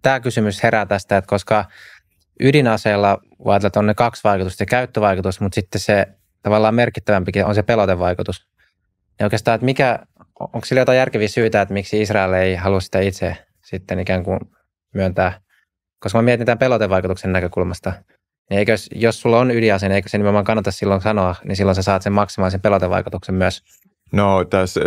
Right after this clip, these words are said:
Speaker 2: tässä kohdin, niin tota, sillä ei ole merkitystä, kun kaikki tietää, se pelotusvaikutus tulee sitä kautta jo. Ja
Speaker 1: Mm.
Speaker 2: tämmönen salamyhkäisyys, niin sehän tietyllä tavalla myös sitä pelkokerronta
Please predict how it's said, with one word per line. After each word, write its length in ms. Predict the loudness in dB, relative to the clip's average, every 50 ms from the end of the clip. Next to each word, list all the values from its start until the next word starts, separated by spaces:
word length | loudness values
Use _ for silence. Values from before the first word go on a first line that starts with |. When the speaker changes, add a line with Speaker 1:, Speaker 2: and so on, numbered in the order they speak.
| 0 2
Speaker 2:
tässä 360 | 2 2 2 0 -2 -4 -4
kohdin, 560 | -2 2 4 4 4 4 2 0 0 2 2
niin 160 | 0 0 0 0
tota, 460 | 0 0 0 0 _ 0 0 0 0 -2 -8 -16 _ _ -20 _ _ _ _ _ -10
sillä 260 | -4 -2 0 2 2
ei 60 | 2 2
ole 40 | 2
merkitystä, 760 | 2 2 2 2 2 0 -4 -4 -4 -2 -2 -2 -2 -4 -4
kun 200 | -2 -2 -2 0
kaikki 300 | 0 -2 -2 -2 -6 -8
tietää, 380 | -4 -4 -2 -2 -2 -2 -4
se 100 | -6 -4
pelotusvaikutus 960 | -2 -2 0 0 0 0 -4 -6 -8 -6 -4 -4 -4 -4 -6 -10 -12 -14 -12
tulee 260 | -10 -10 -8 -6 -8
sitä 200 | -8 -8 -10 -14 -10 -4
kautta 380 | -4 -4 -4 -4 -8 -10 -6 -4 -2
jo. 140 | -2 -4 -4 -10 _ _ _ _ _ _ _ _ -2
Ja 140 | 0 0 2
Speaker 1:
Mm. 60 | 2
Speaker 2:
tämmönen 360 | 2 2 2 2 2 0 0
salamyhkäisyys, 1080 | 0 2 2 2 2 2 0 0 -2 -4 -6 -6 -4 -4 -4 -2 0 -2 -2 -2 0 -2
niin 140 | -2 -2 0
sehän 320 | 0 0 0 0 0 -2 -2 -6 -8 _ _ _ _ _ _ _ -8
tietyllä 340 | -4 -4 -4 -4 -4 -6 -4
tavalla 320 | -2 -2 0 0 0 0
myös 180 | 0 -2 -2 -4
sitä 140 | -4 -6 -6
pelkokerronta 1080 | -4 -2 -2 -2 -4 -4 -8 -12 -14 _ _ -6 -6 -4 -4 -4 -6 -6 -6 -8 -8